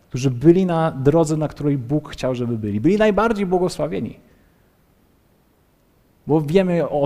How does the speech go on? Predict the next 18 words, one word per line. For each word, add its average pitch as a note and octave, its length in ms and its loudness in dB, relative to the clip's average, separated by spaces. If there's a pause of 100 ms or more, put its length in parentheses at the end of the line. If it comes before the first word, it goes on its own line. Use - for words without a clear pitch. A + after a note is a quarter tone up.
(100)
o, C#3+ 240 -2
czytamy D#3+ 520 -2
o C#3 60 0
ich C3+ 120 -4
pokoju, D3+ 460 -2
o C#3+ 40 2
ich C3 140 -4
radości, C3 640 -4 (1300)
ale B2 280 6
w, - 320 -16 (180)
proces, D3 340 2
przez - 200 -6
który G#2 200 -6
musieli G2+ 340 -8
przejść, - 560 -14 (1400)
wielokrotnie D#3 580 4
przypominał C3+ 500 0
piekło. - 420 -6